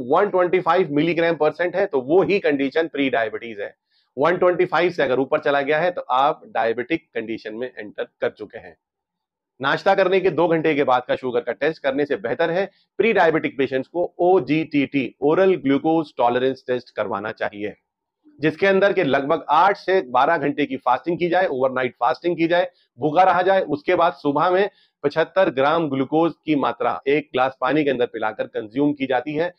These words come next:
और उसके बाद दो घंटे की गैप देने के बाद ये टेस्ट किया जाता है। अगर उसके अंदर शुगर का लेवल वन फ़ोर्टी से नीचे आता है तो ये हेल्दी कंडीशन है। वन फ़ोर्टी से वन नाइंटी नाइन मिलीग्राम परसेंट के बीच में आता है, यही प्री डायबिटीज की कंडीशन है।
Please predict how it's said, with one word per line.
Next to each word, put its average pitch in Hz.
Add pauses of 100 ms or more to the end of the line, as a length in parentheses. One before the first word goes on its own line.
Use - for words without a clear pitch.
(240)
और 170
उसके 143
बाद 135 (120)
दो 165
घंटे 135
की 139 (200)
गैप 135
देने 123
के 117
बाद 123
ये 120
टेस्ट 127
किया 113
जाता 101
है। 156 (280)
अगर 180
उसके 156
अंदर 120
शुगर 170
का 147
लेवल 120 (320)
वन 175
फ़ोर्टी 147
से 147
नीचे 143
आता 113
है 135
तो 131
ये 117 (180)
हेल्दी 127
कंडीशन 98
है। 82 (520)
वन 156
फ़ोर्टी 160
से 170
वन 156
नाइंटी 147
नाइन 143
मिलीग्राम 147
परसेंट 147
के 139
बीच 127
में 123
आता 131
है, 160 (340)
यही 143
प्री 147
डायबिटीज 117
की 143
कंडीशन 101
है। 87